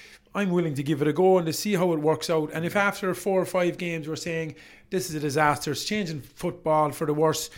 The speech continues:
then we'll say, "Okay, we, we need to do something now and take action." But I don't see the harm in, in at least exploring it at the top level and seeing where it goes and how teams can,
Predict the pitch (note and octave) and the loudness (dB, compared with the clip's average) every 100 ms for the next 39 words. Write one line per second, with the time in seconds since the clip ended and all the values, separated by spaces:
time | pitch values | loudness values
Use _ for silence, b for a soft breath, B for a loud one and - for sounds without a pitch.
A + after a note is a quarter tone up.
0 | B B - B3 E3 C3 D3 C3+ D#3+ G3+ | B B -6 -2 0 -2 -2 -2 -2 -2
1 | F#3 F3+ F3 E3+ F3+ F3+ F3+ F#3 E3+ D#3+ | -2 -4 -6 -4 -4 -4 -6 -4 -6 -6
2 | E3+ E3 D#3 E3+ D#3+ E3 - D3 B B | -6 -6 -6 -4 -2 -4 -4 -10 B B
3 | B _ F#3+ - - - F3+ F#3+ G#3 F#3+ | B _ -14 -14 -16 -8 -4 -2 -2 -2
4 | G#3 F3 E3+ F#3+ F3+ D#3+ D#3+ D#3+ E3 D#3 | -4 -2 -2 0 0 -2 -6 -6 -6 -6
5 | D3+ B B E3 D#3+ G#3+ G#3+ - C#3 - | -8 B B -4 0 0 0 -4 -6 -6
6 | - G#3 F#3 E3+ D#3 D#3 D3+ E3 F3+ E3+ | 4 4 4 0 0 0 0 -2 -4 -4
7 | - D#3+ D3 D3 C#3 - F#3+ D#3+ C#3+ D#3 | -2 -4 -2 -4 -4 -4 -4 -2 0 2
8 | D3+ D3 D#3+ D3+ D3 C3 E3+ D#3+ F3 D#3 | 2 2 2 2 0 -4 -4 -4 -6 -8
9 | C3+ D#3+ D3+ | -6 -6 -6